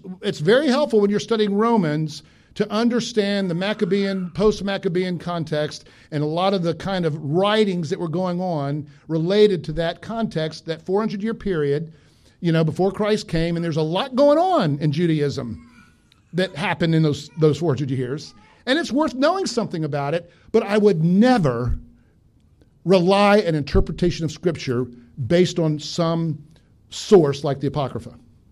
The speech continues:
that was reading, read, uh, that was written during that time. You see the difference? We look at it, it might help us to understand things, but ultimately meaning,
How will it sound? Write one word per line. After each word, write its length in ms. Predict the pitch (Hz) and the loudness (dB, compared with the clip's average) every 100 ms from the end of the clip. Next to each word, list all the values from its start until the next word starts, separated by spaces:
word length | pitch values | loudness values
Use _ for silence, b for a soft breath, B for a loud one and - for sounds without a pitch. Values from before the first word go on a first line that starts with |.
| _ _ _ _ _ _ _ | _ _ _ _ _ _ _
that 100 | 151 | -4
was 140 | 147 120 | -2 4
reading, 460 | 160 147 135 131 143 | 4 4 2 -2 2
read, 480 | 135 143 139 135 - | 8 10 8 4 4
uh, 120 | 139 | 6
that 100 | 131 | 8
was 140 | 135 120 | 8 8
written 120 | 123 | 8
during 140 | 131 | 6
that 60 | 127 | 6
time. 80 | 123 | 6
You 80 | 120 | 8
see 80 | |
the 100 | 170 | 8
difference? 520 | 175 208 247 254 - - - b b b b | 10 10 8 2 -4 -16 -20 b b b b
We 140 | 190 | 8
look 300 | 185 226 277 | 10 10 8
at 180 | 262 214 | 6 6
it, 140 | 247 247 | 6 4
it 80 | |
might 160 | 180 208 | 0 4
help 260 | 185 262 240 | 6 6 4
us 140 | 214 | 4
to 40 | |
understand 520 | 214 185 - 262 285 - | 2 2 -2 0 2 2
things, 400 | 202 202 202 - b b b - | 0 0 -2 -8 b b b -6
but 240 | 170 - | -6 -2
ultimately 720 | 202 262 285 196 170 143 147 143 | 4 4 4 -2 -4 -6 -8 -8
meaning, 920 | 143 160 196 262 220 123 107 139 160 | -8 -6 -4 -2 -2 -4 -8 -12 -12